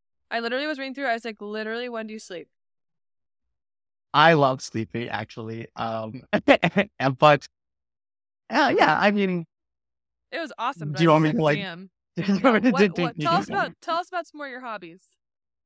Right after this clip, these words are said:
Speaker 2: Um, sure. Well, let's see, like, mo-,
Speaker 1: <laughs>
Speaker 2: most recently, most recently, I signed up for an improv class. So I'm taking
Speaker 1: Oh, that's
Speaker 2: Improv
Speaker 1: so
Speaker 2: one oh one on Wednesdays. And this kind of ties into, like, work-life balance at Amazon. Like,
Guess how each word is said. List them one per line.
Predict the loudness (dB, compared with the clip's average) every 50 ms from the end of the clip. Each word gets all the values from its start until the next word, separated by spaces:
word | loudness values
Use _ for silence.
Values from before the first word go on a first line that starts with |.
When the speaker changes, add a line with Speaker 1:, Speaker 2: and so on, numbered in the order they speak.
| _ _ _ _ _ -6
Speaker 2:
Um, | -4 -2 -2 -2 -2 -4 -4
sure. | -6 -4 -4 0 0 0 0 0 -4 _ _ _ _ _ _ _ _ _ _ _
Well, | 4 6 8 8 8 6 4 2 -2
let's | -4 -4 -4 -4
see, | -2
like, | -2 0 2
mo-, | 2 2 0 0 -6
Speaker 1:
<laughs> | -6 0
Speaker 2:
most | 4 4 4 4 2 0
recently, | 0 0 0 0 0 -2 -2 -2
most | 0 2 2 2 0 -2 -4
recently, | -6 -6 -4 -4 -4 -2 0 0 0 0 -2 -4 _ -6
I | -2 0 0 2 2 2 2 2 2 2 2 2 0 -2 -4
signed | -8 -8 -6 -6 -6
up | -6
for | -4 -6 -6
an | -4 -4 -6
improv | -2 0 0 0 0 0
class. | -2 0 0 0 -2 -4 -10 _ _ _ _ _
So | -4 -2
I'm | 0 0
taking | 2 2 0 0 0
Speaker 1:
Oh, |
that's | -2 -2 -2
Speaker 2:
Improv | 2 2 2 2 2
Speaker 1:
so | 0 -2
Speaker 2:
one | -2 -2 0 0 0
oh | 0
one | 2 2 2 2 2 -2 -4 -6 _ _ _ _ _ _ _ -6
on | -4 -2 0
Wednesdays. | 2 2 0 0 -2 -4 -6 -6 -4 -4 -6 -10 _ _ -4
And | 0 2
this | 2 2 2
kind | 0 -2 -2 -2
of | -4 -10
ties | -4 2 2 2 2 2 0
into, | -2 -2 -2 -2 -2
like, | -2 -2 -4 -4 -6 -10
work-life | -10 -8 -8 -10 -10 -8
balance | -8 -6 -6 -6 -8 -8
at | -8 -6
Amazon. | -6 -6 -6 -8 -8 -8 -8 -8 -8 -10
Like, | -8 -8 -8 -8 -10